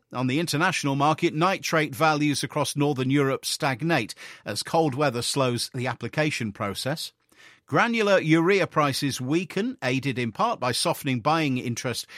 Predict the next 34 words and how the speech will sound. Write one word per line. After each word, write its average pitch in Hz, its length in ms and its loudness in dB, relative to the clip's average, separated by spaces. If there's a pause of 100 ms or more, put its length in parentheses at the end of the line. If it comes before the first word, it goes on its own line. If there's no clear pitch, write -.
(120)
from 123 180 -2
key 208 240 -2
buyers 120 320 0
such - 260 -4
as 113 120 -6
Brazil. 123 580 -2 (460)
And 117 160 -4
global 170 420 2
A 165 160 2
N 165 160 2
trade 143 440 2
was 131 200 -2
thin 185 220 2
this 127 200 0
week, 156 320 -2
with 117 140 -6
price 135 380 0
levels 127 400 -2
looking 127 300 -2
under 127 260 -2
pressure 135 400 0 (340)
due 170 160 -2
to 185 120 -2
spillover 165 600 0
pressure 147 400 2
from 135 220 -2
the 131 80 2
urea 135 400 2
market. 95 500 -6 (640)
And 127 160 2
on 139 140 4
the 135 200 0
domestic 143 500 -2
market, 127 400 0